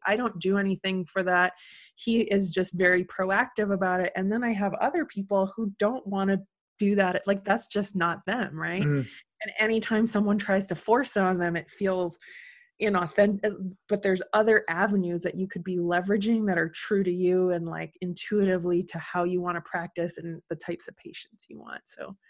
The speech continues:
Speaker 1: I would
Speaker 2: Yeah.
Speaker 1: say that would be kind of my closing thoughts. <laughs>
Speaker 2: Beautiful thoughts.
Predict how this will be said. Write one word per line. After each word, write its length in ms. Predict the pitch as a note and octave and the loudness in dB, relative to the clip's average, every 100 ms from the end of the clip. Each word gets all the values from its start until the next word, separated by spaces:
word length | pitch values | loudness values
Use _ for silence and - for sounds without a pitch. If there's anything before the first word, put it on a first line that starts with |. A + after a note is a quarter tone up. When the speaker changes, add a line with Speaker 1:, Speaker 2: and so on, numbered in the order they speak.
| - - - - - | -20 -20 -20 -20 -10
Speaker 1:
I 40 | |
would 120 | - G#3+ | -8 -6
Speaker 2:
Yeah. 60 | |
Speaker 1:
say 160 | F#3+ F3+ F#3 _ _ | -4 -4 -6 _ _
that 80 | F3+ | -16
would 120 | F3 | -12
be 120 | D#3+ F3 - | -10 -10 -10
kind 120 | E3+ | -8
of 40 | |
my 240 | E3 E3 D#3+ _ - | -6 -8 -12 _ -12
closing 500 | F3 E3+ D#3+ E3 D#3+ - | -6 -6 -6 -8 -10 -12
thoughts. 460 | E3 D#3 - - | -10 -12 -12 -10
<laughs> 40 | - | 6
Speaker 2:
Beautiful 340 | E3 C3+ A#2 | 6 6 0
thoughts. 460 | G2+ A2+ A2 - | 0 -2 -2 -10